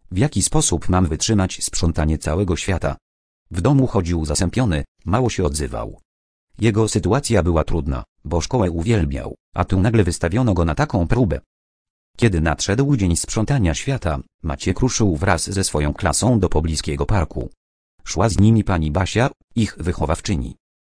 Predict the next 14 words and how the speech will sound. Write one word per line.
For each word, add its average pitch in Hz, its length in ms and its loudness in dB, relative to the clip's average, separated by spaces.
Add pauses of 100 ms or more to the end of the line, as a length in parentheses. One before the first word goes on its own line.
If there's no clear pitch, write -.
(180)
Była 101 260 2
bardzo 104 280 2
spostrzegawcza 110 720 -2
i 107 180 2
od 85 120 4
razu 135 240 2
zauważyła, 76 640 -2 (220)
że 85 200 2
z 76 80 -2
Maćkiem 82 420 -2
jest - 280 -2
coś - 280 -4
nie 87 140 2
tak. - 300 -12